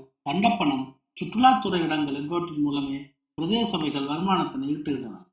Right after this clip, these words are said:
தோட்டங்கள் தனத்தொகையிலும் புவியியல் பரப்பிலும் பெரியவனாக இருப்பதால் சேவை வழங்க போதிய நிதி இல்லை என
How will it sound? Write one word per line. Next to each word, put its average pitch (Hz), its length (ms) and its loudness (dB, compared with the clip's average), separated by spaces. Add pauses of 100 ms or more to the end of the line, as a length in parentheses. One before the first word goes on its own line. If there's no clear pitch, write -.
(920)
தோட்டங்கள் 190 560 2 (300)
தனத்தொகையிலும் 196 760 2 (280)
புவியியல் 240 440 6
பரப்பிலும் 156 480 -2 (300)
பெரியவனாக 226 520 2
இருப்பதால் 147 480 -2 (320)
சேவை 254 320 4
வழங்க 190 360 0 (120)
போதிய 226 360 0
நிதி 196 240 0
இல்லை 185 240 0
என 151 140 0